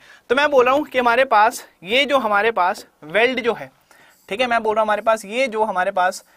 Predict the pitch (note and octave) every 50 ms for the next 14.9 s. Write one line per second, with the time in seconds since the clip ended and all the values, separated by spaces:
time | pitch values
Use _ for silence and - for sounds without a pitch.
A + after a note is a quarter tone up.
0 | _ _ _ - D3 D#3+ G3 A#3 C4 C#4 B3 A#3 A3 - - A#3 A3 - F#3+ F#3+
1 | A3 A3 A3 A3 F#3+ F#3 F3 G#3 G#3 G#3+ G#3 F3+ E3 D#3+ D#3 F3+ G3+ A3+ G#3+ G#3+
2 | G#3+ A#3+ A3+ A3+ A3+ A#3 A3+ A3+ A3 A3 A#3+ A#3 F#3+ G3+ G3+ - A#3+ A3 F#3 F3
3 | G3 A#3+ C4 _ _ _ _ _ _ - - - B3 B3 C4+ C#4 C#4+ B3+ A3+ A3
4 | A3+ A3+ A3+ G#3+ G#3 G#3 G3 D#3 D3 D3 - - D3+ F3 A3+ B3+ - - _ -
5 | F3 G#3 B3 C4 B3 A#3 A3 B3+ C#4 B3+ - F#3+ G3 G#3 G#3 A3+ B3+ C#4 D4+ D#4
6 | C4+ G#3 G3 G3+ A3+ - - _ _ _ _ _ _ _ _ _ _ - _ _
7 | _ - - G3+ A3 A3+ B3+ D4 D#4+ D#4 D4+ C#4+ B3 A3+ A#3 B3+ C4 B3 B3 A#3+
8 | B3 B3 B3 A#3 A#3+ A#3 A3+ A3 A#3+ A#3 G3 F#3+ - - G#3+ G3+ - - G3 F3
9 | E3 E3 D#3 D3+ - C#3+ C3 - _ _ _ _ _ _ _ _ _ _ _ _
10 | _ _ _ _ _ _ - D#3 D#3+ F3 G3 G#3 A3 A3+ G3+ F#3+ F#3+ G3+ A3 A#3
11 | G#3 G3 F#3+ G3+ F#3+ F#3+ G3+ A#3 - _ - - - _ _ _ - F#3 G3+ G#3+
12 | A3 B3 C4+ C4+ C4+ C4 A#3 A3 A#3 A#3+ A#3+ A#3+ A3 A#3 A#3 A#3 A#3+ A#3 G#3+ G3
13 | F#3+ F#3 - F3+ G3+ - - _ _ _ _ _ _ _ _ _ _ _ _ _
14 | _ _ _ - D#3 F3 G3+ - - B3+ B3 - - F3+ D#3+ C#3+ B2+